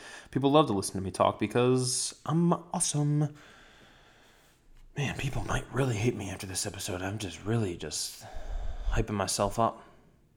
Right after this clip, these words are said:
But, I mean, it's fair. Um, so, yeah, that was annoying. And I come back to this Chipotle here and, and I work out in Dover, and it's usually pretty good, but I think they've had to cut back hours now with, with that.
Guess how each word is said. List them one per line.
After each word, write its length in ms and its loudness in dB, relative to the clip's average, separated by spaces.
But, 160 6
I 60 4
mean, 320 4
it's 200 -4
fair. 400 4
Um, 540 6
so, 140 0
yeah, 180 6
that 140 6
was 160 6
annoying. 440 -4
And 120 4
I 60 6
come 180 4
back 180 6
to 80 -2
this 220 4
Chipotle 380 4
here 260 4
and, 180 0
and 80 0
I 40 4
work 200 2
out 140 8
in 80 0
Dover, 420 2
and 120 0
it's 120 -6
usually 280 6
pretty 260 4
good, 320 0
but 320 -4
I 60 -2
think 120 -2
they've 180 2
had 140 0
to 60 -6
cut 240 0
back 200 2
hours 360 4
now 100 2
with, 240 -4
with 200 -4
that. 400 12